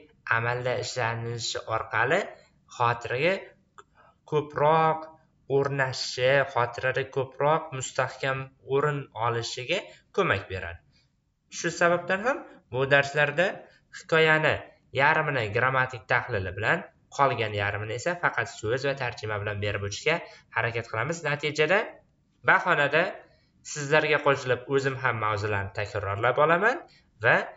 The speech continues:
siz ham nimanidir bu orqali o'rganishingiz mumkin. Mayli, gapni cho'zmasdan mavzuga o'tamiz. Sohibul,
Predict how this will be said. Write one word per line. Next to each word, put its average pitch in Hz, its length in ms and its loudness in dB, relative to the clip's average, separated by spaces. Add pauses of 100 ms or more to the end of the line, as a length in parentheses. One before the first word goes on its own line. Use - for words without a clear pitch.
siz - 300 -14
ham 185 220 2
nimanidir 131 540 -2
bu 113 140 -2
orqali 117 400 -6
o'rganishingiz 104 640 -4
mumkin. 120 320 -2 (380)
Mayli, 107 340 0 (300)
gapni 117 300 -2
cho'zmasdan 165 500 -2
mavzuga 117 340 2
o'tamiz. 85 300 -6 (400)
Sohibul, 147 840 0